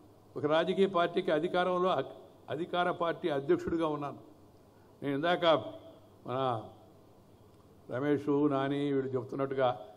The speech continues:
చిన్నతనంలో ఓనామాలు చిన్నప్పటి నుంచి నేర్చుకొని గోడలపై రాసి జెండాలు కట్టి మైకులు పట్టుకొని మాట్లాడి మన గ్రామానికి,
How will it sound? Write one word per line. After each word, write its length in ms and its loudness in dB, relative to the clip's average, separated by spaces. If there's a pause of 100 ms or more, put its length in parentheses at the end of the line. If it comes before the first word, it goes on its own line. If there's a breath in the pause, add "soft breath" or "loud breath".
(180)
చిన్నతనంలో 880 0 (880)
ఓనామాలు 460 0
చిన్నప్పటి 520 -4
నుంచి 140 -2
నేర్చుకొని 400 -4 (440)
గోడలపై 460 2
రాసి 440 0 (720)
జెండాలు 420 2
కట్టి 460 -4 (800)
మైకులు 340 0
పట్టుకొని 380 -2
మాట్లాడి 580 0 (440)
మన 220 -4
గ్రామానికి, 640 0